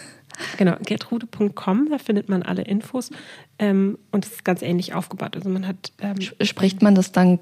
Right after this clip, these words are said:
Speaker 2: Gertrude aus,
Speaker 1: Ja,
Speaker 2: oder?
Speaker 1: wahrscheinlich.
Speaker 2: Okay.
Speaker 1: <laughs> Ja.
Speaker 2: Hab ich mich grad gefragt.
Speaker 1: Ja, bestimmt, bestimmt.
Speaker 2: Okay.
Speaker 1: Ähm, und das, äh, also die haben vor allen Dingen, ähm, angehende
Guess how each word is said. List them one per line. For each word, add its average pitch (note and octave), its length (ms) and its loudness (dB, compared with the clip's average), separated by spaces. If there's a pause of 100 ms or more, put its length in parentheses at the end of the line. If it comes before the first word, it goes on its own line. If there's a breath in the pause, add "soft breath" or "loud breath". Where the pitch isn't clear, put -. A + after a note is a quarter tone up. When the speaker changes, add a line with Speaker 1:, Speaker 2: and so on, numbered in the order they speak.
Speaker 2:
Gertrude D4 640 6
aus, D#4 380 6
Speaker 1:
Ja, B3+ 140 6
Speaker 2:
oder? A#3+ 100 8
Speaker 1:
wahrscheinlich. F#3+ 340 4
Speaker 2:
Okay. G#3+ 320 6 (280)
Speaker 1:
<laughs> A#3+ 380 6
Ja. C4 160 2 (300 loud breath)
Speaker 2:
Hab F#3+ 120 6
ich F#3 120 8
mich F3+ 140 6
grad - 240 0
gefragt. - 520 0
Speaker 1:
Ja, G3+ 120 6
bestimmt, F3+ 440 0 (120)
bestimmt. G3 260 -2
Speaker 2:
Okay. F#3+ 140 2 (500 loud breath)
Speaker 1:
Ähm, F#3+ 480 4 (840 soft breath)
und G3+ 720 2 (120)
das, - 500 -4 (120)
äh, G3+ 280 -6 (220)
also G3 140 -2
die G#3 180 0
haben G3+ 140 2
vor G3 100 -4
allen G3 260 2
Dingen, F#3+ 360 2 (100)
ähm, G3+ 540 -4 (400)
angehende A#3+ 720 2